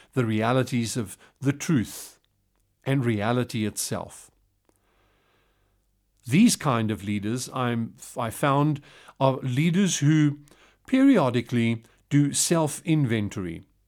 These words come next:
They maximize on their own strengths. They ask people around them, and they do what is known as a living three sixty. They're constantly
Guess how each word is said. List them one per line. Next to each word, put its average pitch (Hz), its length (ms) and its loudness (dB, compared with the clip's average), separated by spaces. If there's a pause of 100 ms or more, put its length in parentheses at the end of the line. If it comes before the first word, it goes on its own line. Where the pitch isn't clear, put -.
They 135 100 -2
maximize 123 800 0
on 110 100 0
their 110 120 -2
own 117 200 -2
strengths. 92 560 -6
They 120 120 -6
ask 135 360 -2
people 147 280 0
around 127 380 2
them, 104 160 -2 (320)
and 127 120 0
they 127 120 2
do 156 240 2
what 156 140 0
is 131 160 0
known 113 420 0
as 120 220 -4
a 113 80 -2
living 110 500 2
three 123 280 -4
sixty. - 600 -6 (640)
They're 135 100 -4
constantly 135 680 0